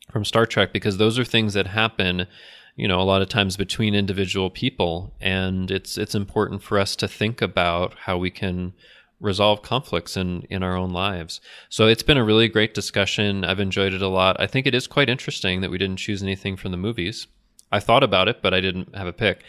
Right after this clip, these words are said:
<laughs> I happen to have a pick, but, um, listeners, let us know your favorite conflict resolution moments or what you thought about our picks.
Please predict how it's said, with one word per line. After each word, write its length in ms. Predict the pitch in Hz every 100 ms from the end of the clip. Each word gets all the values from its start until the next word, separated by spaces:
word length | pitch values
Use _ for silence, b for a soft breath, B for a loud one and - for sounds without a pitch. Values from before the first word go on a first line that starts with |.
| B
<laughs> 180 | B B
I 340 | - 135 110 87
happen 220 | 104 -
to 60 | 98
have 100 | 92
a 60 |
pick, 340 | 90 117 - -
but, 300 | 98 95 - B B B -
um, 280 | 104 98 110
listeners, 400 | 120 - 123 113
let 140 | 113
us 160 | 120 113
know 280 | 104 104
your 220 | 101 98 104
favorite 420 | - 104 107 -
conflict 520 | - 104 - 104 -
resolution 560 | 101 95 95 95 101 95
moments 420 | 131 127 123 -
or 60 |
what 140 | 98 85
you 80 | 95
thought 180 | 101
about 220 | 98 95 92
our 100 | 87
picks. 560 | - 139 - - -